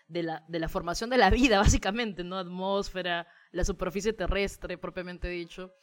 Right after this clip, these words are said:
Y claro, no quisiera decir que hay también una fuerza creadora y destructora, pero bueno, ¿no? Básicamente, <laughs> si lo vemos desde el punto de vista de que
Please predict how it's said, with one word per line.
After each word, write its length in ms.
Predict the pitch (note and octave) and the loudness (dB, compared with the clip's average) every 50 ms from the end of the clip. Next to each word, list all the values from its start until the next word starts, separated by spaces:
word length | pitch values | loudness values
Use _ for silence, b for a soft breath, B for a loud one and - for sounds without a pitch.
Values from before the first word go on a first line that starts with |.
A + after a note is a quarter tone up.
| b b b b b b b b _ | b b b b b b b b _
Y 140 | - A3+ G#3 | -14 -14 -10
claro, 320 | - D4+ D4+ C4+ A3+ G#3+ G3+ | -2 2 2 4 4 2 0
no 240 | G#3+ A#3 B3+ C4+ - | -4 -6 -8 -8 -8
quisiera 320 | C#4+ C4 - D4 C#4+ C#4 | -10 -8 -6 -4 -2 0
decir 260 | - - - B3+ A3+ | 0 0 -2 -4 -8
que 120 | G#3 A3+ A3 | -6 -6 -6
hay 320 | A3 A3+ A3+ A3+ G#3+ - b b b b | -6 -6 -6 -10 -12 -14 b b b b
también 320 | - F3+ F#3 F#3 G3 G3+ | -14 -12 -10 -10 -8 -8
una 160 | G#3 G#3 G#3 G3+ | -6 -6 -6 -6
fuerza 480 | - - A3 G#3+ G#3 A#3 A3 G#3 G3+ B B B | -4 -4 -4 -4 -2 0 0 0 -2 B B B
creadora 600 | B - F#3 F#3 E3+ E3+ F3+ F#3+ G#3+ G#3+ G#3+ G#3+ | B -2 -2 0 0 0 2 2 2 2 2 0
y 40 | G#3 | 0
destructora, 720 | F3 F3+ F3 - - E3+ E3+ - - G#3+ G#3+ G#3+ A3+ A#3+ G3+ | -2 -4 -8 -8 -8 -10 -8 -6 -4 -2 -2 0 0 -2 -4
pero 200 | F#3+ F3 E3+ E3+ | -6 -6 -6 -4
bueno, 440 | F#3+ G3+ G3 E3+ D3+ C3+ C3+ C#3 | -2 -2 -2 -4 -6 -12 -16 -16
¿no? 180 | D3 D#3 E3 E3+ | -14 -12 -8 -6
Básicamente, 680 | E3+ F3+ F3 - A3 D3+ - F#3+ G#3 G#3 G#3 - - F#3 | -6 -4 -4 -2 0 2 2 2 2 -2 -4 -6 -6 -4
<laughs> 0 | |
si 100 | - A#3+ | -2 -2
lo 100 | F#3+ F3+ | 0 0
vemos 200 | G3 G3 G#3 G#3 | -2 -2 -4 -4
desde 80 | G#3+ | -6
el 40 | G3+ | -8
punto 200 | - - D3+ G3+ | -8 -10 -10 -8
de 60 | G3+ G3 | -6 -6
vista 240 | G#3 G3+ - - | -6 -6 -8 -10
de 140 | G3+ G3 F3+ | -10 -10 -10
que 160 | - F3 D#3+ | -12 -14 -18